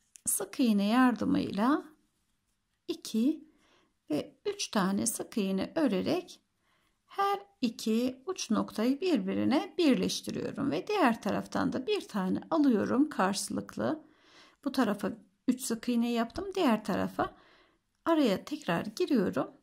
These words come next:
Bağlantımı güçlendiriyorum. Bakınız, şu şekilde bir ileri bir geri olmuyor. Bir tane sık iğne ile orayı da bağladıktan sonra bir tane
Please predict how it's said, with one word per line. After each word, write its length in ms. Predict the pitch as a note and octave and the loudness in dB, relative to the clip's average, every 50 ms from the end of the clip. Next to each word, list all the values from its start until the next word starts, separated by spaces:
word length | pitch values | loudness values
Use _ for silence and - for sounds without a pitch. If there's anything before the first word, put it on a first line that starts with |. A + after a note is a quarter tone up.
| _ _ _ _ _ _ _ _ _ _ _ _ _ - | _ _ _ _ _ _ _ _ _ _ _ _ _ -2
Bağlantımı 880 | G4+ F#4 D#4+ C4 A3 F#3+ F#3+ F#3+ F#3+ - G#3+ G3+ A3+ C#4 F#4 G4+ E4+ - | 0 2 4 4 4 2 2 0 -2 -2 0 2 4 4 4 2 -2 -4
güçlendiriyorum. 840 | - F#4 - - - A#3+ G3+ G3+ F#3+ F#3 G3+ - - - - F#3+ - | -4 -4 -4 -2 0 0 2 2 2 0 0 -2 -2 -2 -2 -2 -2
Bakınız, 360 | - - - - G#3 G2+ - - | -2 -2 -4 -2 -2 -2 -2 -4
şu 140 | - - | -6 -6
şekilde 540 | - - - - - - G3+ G3+ C#4+ F4 - - - - - - - _ - | -6 -4 -4 -6 -4 -4 -4 -2 -2 -4 -4 -6 -18 -18 -18 -18 -16 _ 0
bir 180 | D4 C4+ - | 0 0 0
ileri 340 | - G#3 G#3+ G#3+ G#3+ A#3+ A3+ | 0 0 2 2 2 2 4
bir 120 | C#4+ C4+ G#3+ | 4 4 4
geri 300 | F#3+ G#3 G#3+ B3+ - - | 4 2 2 2 2 2
olmuyor. 540 | - C#4+ A#3 A3+ F3+ F#3 F#3 - C4 C4 | 2 2 4 4 4 2 2 2 0 2
Bir 100 | F4 F#4 | 2 0
tane 320 | - - - G#3+ G3 F#3+ G3+ | -2 2 0 2 2 2 0
sık 320 | G3 - A#3 A#3 - - | 0 -2 -2 -6 -4 -2
iğne 220 | A#3 G3+ G3 G3+ G3 | 0 2 2 2 2
ile 200 | G3 - - - | 2 0 -2 -2
orayı 300 | E4 F4 D4+ A3+ F#3+ F#3 | 0 2 2 2 2 0
da 120 | G#3 G3+ | 0 0
bağladıktan 640 | B3 C4+ C4 A#3+ A#3 G3+ A#3 A3+ - - A#3+ A3+ A3+ | 2 2 2 2 2 0 -2 -6 -4 -2 2 2 2
sonra 360 | A3+ - A3 G3 G3 - C4 | 2 0 -2 -2 -2 -2 -2
bir 200 | G4 G4+ F#4+ - | -2 -2 -4 -2
tane 380 | - G#3+ F3+ F#3+ G3 A#3 B3+ | -2 -2 0 2 2 0 -2